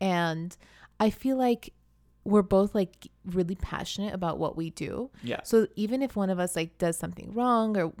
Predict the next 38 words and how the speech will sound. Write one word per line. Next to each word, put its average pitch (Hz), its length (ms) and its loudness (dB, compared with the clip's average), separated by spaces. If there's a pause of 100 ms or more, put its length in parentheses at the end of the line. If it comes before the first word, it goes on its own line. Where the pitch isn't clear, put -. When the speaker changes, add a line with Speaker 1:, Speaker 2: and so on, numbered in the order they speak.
(120)
Speaker 1:
drops - 300 -2
the - 80 -12
ball, - 260 -2
there's, 190 220 -4
like, 180 180 -6
nothing 175 320 -4
to - 100 -12
be 180 100 -6
upset - 420 -6
about - 400 -6
Speaker 2:
Yeah. 170 80 -6
Speaker 1:
because 165 400 0
accidents 165 580 -4
happen - 380 -2
and, 190 180 0
like, 147 260 -4
we're 160 200 0
both 156 360 -2 (140)
doing 151 300 -4
our 147 100 -2
best, - 280 -6
Speaker 2:
Mm-hmm. 131 100 -4
Speaker 1:
you 180 60 -2
know? 165 240 -4 (520)
So 214 380 0 (340)
it's - 200 -6
pretty 254 260 2
relaxed - 560 -6
around - 320 -6
here. 208 260 -8 (140)
<laughs> - 420 -2
Speaker 2:
Yeah, 127 280 2 (260)
I 120 80 -2
would 113 100 0
agree. - 240 -10 (220)
I - 100 -10
would 80 120 -12
agree. 73 180 -16